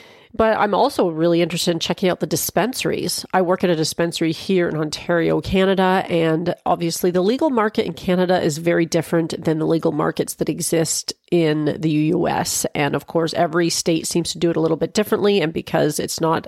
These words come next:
yet legal at the federal level, it's just different. And I am super excited because I,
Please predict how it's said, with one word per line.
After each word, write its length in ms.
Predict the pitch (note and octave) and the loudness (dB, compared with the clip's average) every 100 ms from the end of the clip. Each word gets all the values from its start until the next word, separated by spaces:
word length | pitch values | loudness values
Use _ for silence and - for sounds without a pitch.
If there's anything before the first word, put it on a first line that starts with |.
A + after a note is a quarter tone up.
| - | -8
yet 360 | D#3+ C3+ - | -4 -4 -2
legal 260 | E3 E3 E3 | 0 0 0
at 80 | - | -2
the 80 | - | -2
federal 340 | D#3 D#3 D3 | -2 0 0
level, 400 | E3 E3+ F3 E3+ - - - - - - - - F3+ | 2 2 2 0 -4 -16 -14 -12 -12 -14 -18 -6 0
it's 420 | F3 - - - - _ _ _ _ - | 0 0 -4 -6 -10 _ _ _ _ -2
just 260 | F3 - | 0 0
different. 460 | - D4+ C4+ E3 - - | -2 0 0 0 -4 -4
And 600 | E3+ D#3+ E3 E3 D#3+ - - F3+ | 0 2 2 2 -2 -6 -2 0
I 160 | E3 | 2
am 180 | F3 E3 | 2 0
super 280 | - E3 E3 | -2 -2 -2
excited 400 | - E3+ G3 F#3 | -2 0 0 0
because 380 | D3+ E3 D3+ - - F3 | -2 -2 -2 -4 -4 0
I, 360 | E3 E3+ F3 | 2 2 -2